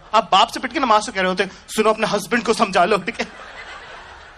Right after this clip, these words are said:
तो कुछ नहीं भाई, अपन comfort check कर रहे हैं अभी, ठीक है, कि comfort कितना आया। Toss हुआ, अपन खसक गए,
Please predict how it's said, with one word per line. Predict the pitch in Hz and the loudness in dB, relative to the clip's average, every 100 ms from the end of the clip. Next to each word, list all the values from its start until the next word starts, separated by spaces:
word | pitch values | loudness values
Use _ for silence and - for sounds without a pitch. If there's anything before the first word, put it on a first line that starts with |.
| - - - - - - _ _ _ - - - - - - - _ - - - | -20 -20 -20 -20 -20 -20 _ _ _ -20 -20 -20 -20 -20 -20 -20 _ -20 -20 -12
तो | 247 | -6
कुछ | 233 | -2
नहीं | 311 | 2
भाई, | 294 | 2
अपन | 269 339 | 0 -2
comfort | 202 196 226 | -2 0 -2
check | - - | 0 -4
कर | 165 156 | -2 -4
रहे | 147 | -6
हैं | |
अभी, | 131 | -6
ठीक | 135 214 | -8 -8
है, | 190 | -10
कि | 185 | -8
comfort | 147 147 170 | -8 -6 -8
कितना | - 160 151 | -8 -8 -6
आया। | 131 | -6
Toss | 135 156 180 185 | -2 0 0 -2
हुआ, | 196 | -2
अपन | 196 175 175 | -2 -4 -8
खसक | 139 143 | -10 -12
गए, | 135 131 | -12 -14